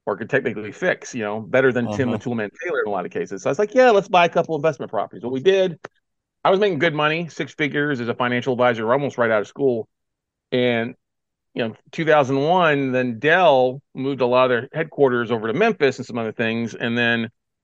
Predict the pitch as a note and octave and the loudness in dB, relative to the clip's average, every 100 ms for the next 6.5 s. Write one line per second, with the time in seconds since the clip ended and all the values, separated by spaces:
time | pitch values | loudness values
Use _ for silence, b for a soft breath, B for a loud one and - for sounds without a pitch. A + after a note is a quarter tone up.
0 | _ _ - D#3+ D#3 C#3+ D3 C#3+ - D#3 | _ _ -2 -2 0 0 2 2 0 -2
1 | D3 C#3 C3+ D3+ F3 G#3 D3 C#3 B2+ B2 | -2 0 0 4 2 2 -2 -4 -4 -6
2 | - F#3 D#3 C#3+ B2+ G#2+ G#3+ - C#3 - | -4 -2 0 2 2 4 2 2 -6 -8
3 | _ _ _ _ - C#3 C#3+ C#3+ C#3+ D3+ | _ _ _ _ -6 -2 0 2 2 2
4 | G3 D#3+ D3 D3+ C#3+ C#3 D3 C3 B2 F3+ | 2 0 2 4 4 4 2 -6 -2 2
5 | G#3+ - - _ _ _ _ _ _ _ | 2 0 -6 _ _ _ _ _ _ _
6 | - B2 B2 A#2+ A#2+ | -12 -8 -6 -4 -6